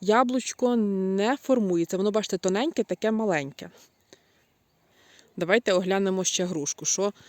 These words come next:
на грушці робиться. Теж бачимо, що багато є, оба, багато є, е... Зав'язі,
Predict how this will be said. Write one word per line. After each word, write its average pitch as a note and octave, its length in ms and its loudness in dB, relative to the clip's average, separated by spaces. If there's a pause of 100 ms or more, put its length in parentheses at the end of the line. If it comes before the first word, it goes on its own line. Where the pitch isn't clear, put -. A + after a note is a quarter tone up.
(260)
на F#3 140 0
грушці F3 460 -4
робиться. E3 420 -10
Теж A3 320 0
бачимо, F3+ 520 0
що - 160 -2
багато F3+ 460 -2
є, E3 320 -2 (1160)
оба, E3 420 -8 (1500)
багато F#3+ 520 0
є, E3+ 400 -2 (480)
е... E3 340 -4 (720)
Зав'язі, F3 840 0